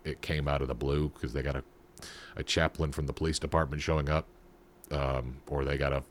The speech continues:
a phone call or what have you. It's, none of them are gonna be prepared for it. And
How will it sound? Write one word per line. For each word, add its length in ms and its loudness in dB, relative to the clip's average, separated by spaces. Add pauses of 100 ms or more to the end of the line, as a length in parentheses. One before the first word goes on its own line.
a 80 -4
phone 340 0
call 380 2
or 140 -2
what 260 0
have 260 0
you. 140 -4
It's, 300 -4 (640)
none 220 4
of 100 4
them 140 2
are 80 4
gonna 160 4
be 120 0
prepared 540 -2
for 320 -6
it. 100 -6 (200)
And 100 -8